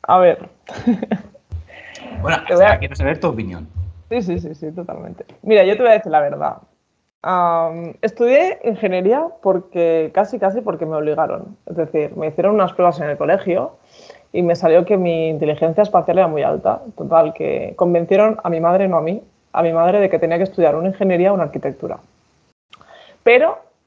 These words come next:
Speaker 1: mi sueño siempre ha sido estudiar Derecho y ser abogada y ser, y, y después de hacer la carrera de abogada, estudiar una oposición para ser juez.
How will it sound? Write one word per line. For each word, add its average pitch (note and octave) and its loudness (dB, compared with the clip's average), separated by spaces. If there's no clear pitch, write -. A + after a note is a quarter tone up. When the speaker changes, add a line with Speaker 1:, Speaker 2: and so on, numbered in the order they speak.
Speaker 1:
mi F#3 -4
sueño A#3+ -2
siempre F#3+ -2
ha F3+ -2
sido D#3+ -4
estudiar E3+ -2
Derecho G#3+ -4
y G3 -6
ser F#3 -6
abogada D#3 -2
y F#3+ -12
ser, E3 -8
y, E3 -6
y E3 -6
después E3+ -4
de F#3 -4
hacer F#3 -2
la D#3+ -2
carrera D#3 0
de E3+ 6
abogada, F#3 2
estudiar F3 -2
una F#3+ 0
oposición E3+ -4
para - -4
ser F3 -8
juez. - -10